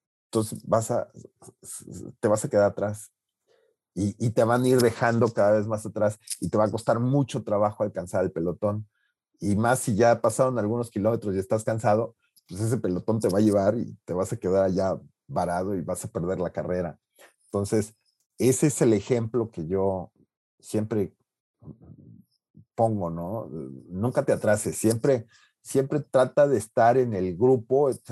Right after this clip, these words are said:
siempre trata de estar en el grupo de los punteros, trata de aprender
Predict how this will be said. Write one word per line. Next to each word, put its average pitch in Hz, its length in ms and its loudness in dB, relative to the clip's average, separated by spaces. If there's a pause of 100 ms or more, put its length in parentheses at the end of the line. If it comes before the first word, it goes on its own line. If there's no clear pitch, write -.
(120)
siempre 123 340 -4
trata - 220 2
de - 60 -16
estar 135 240 4
en 135 120 2
el 98 120 2
grupo 117 300 0
de 123 60 4
los 104 140 -4
punteros, 113 680 0 (460)
trata 110 320 2
de 117 80 2
aprender 104 640 -2